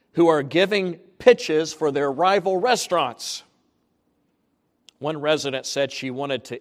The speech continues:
eat at the original Moonrakers, but was bewildered by the competing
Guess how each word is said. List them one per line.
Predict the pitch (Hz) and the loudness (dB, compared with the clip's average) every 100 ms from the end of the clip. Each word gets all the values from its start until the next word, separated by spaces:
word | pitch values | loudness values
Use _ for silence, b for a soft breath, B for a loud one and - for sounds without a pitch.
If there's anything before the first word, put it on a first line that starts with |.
| - | -6
eat | 156 143 147 - 139 | -6 -6 -10 -12 -8
at | 127 | -8
the | 127 120 | -8 -12
original | 113 156 170 180 170 160 | -6 -4 -2 -2 -2 -2
Moonrakers, | 143 175 175 147 123 - 87 - - - _ _ _ _ _ _ _ - | -2 -2 0 0 -2 -6 -12 -14 -18 -20 _ _ _ _ _ _ _ -12
but | 120 127 | -12 -4
was | 127 120 110 | -4 -4 -8
bewildered | - 117 110 110 139 185 143 104 92 82 78 - - | -12 -12 -10 -2 4 6 4 0 -6 -10 -16 -20 -8
by | 113 110 | -6 -6
the | 104 | -8
competing | - 98 - - 123 107 95 80 | -14 -18 -16 -12 -10 -10 -14 -16